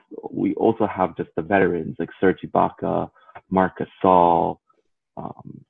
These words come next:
and then O G Anunoby, who people think that, who, who didn't play last year really,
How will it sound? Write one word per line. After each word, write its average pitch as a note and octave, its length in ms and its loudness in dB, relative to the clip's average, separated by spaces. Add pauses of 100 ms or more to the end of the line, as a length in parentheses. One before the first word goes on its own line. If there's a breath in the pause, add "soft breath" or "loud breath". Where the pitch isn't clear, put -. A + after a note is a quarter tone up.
(140)
and G2+ 140 -2
then G2 340 0 (540)
O A#2 140 6
G A2+ 160 -2
Anunoby, G2+ 720 0
who G2 260 -4
people - 460 -4
think F#2+ 200 -6
that, F2+ 220 -4 (600)
who, A2+ 220 2
who A2 120 -2
didn't C3 240 4
play A#2 240 2
last F#2 340 -2
year F#2+ 220 -8
really, F#2 360 -8